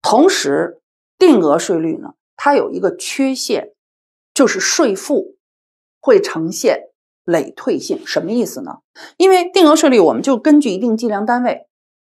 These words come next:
就给它固定税额了，这一吨多少钱，它不看你这一吨到底价值是高还是低。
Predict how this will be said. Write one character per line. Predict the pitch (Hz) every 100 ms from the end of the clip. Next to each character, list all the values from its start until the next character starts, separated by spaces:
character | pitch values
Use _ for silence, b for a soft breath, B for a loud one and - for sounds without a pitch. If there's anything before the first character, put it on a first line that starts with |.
| _ _ _
就 | -
给 | 170
它 | 143 185 190 _ -
固 | 277
定 | 254
税 | 202 233
额 | 165
了， | 185 208 - _ -
这 | 214
一 | 240
吨 | 285 339 339 - _ _ _ -
多 | 196
少 |
钱， | 120 - - - _ B B
它 | - -
不 | - 226
看 | - - 359 269
你 |
这 | 208
一 | 240
吨 | 233 285 294 285 _ _ _ _ _ _
到 | - 240
底 | 170
价 | 160 294 175
值 | 151
是 | 165 175
高 | 202 208 - -
还 | -
是 | 147
低。 | 139 143